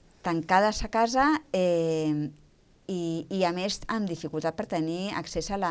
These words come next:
a la formació, no? Que una de les coses més greus des del meu punt de vista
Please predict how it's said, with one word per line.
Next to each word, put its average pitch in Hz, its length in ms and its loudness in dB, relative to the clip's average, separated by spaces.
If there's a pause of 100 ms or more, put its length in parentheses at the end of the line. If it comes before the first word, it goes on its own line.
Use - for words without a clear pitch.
a 160 80 -4
la 151 120 -4
formació, 160 640 -2
no? 165 120 -2
Que 180 80 -8
una 170 100 -4
de 175 60 -2
les 170 120 -8
coses 180 380 -6
més 180 280 -6
greus 175 300 0
des 160 120 -8
del 160 100 -4
meu 165 100 0
punt 175 180 -6
de 165 120 -2
vista 208 440 -4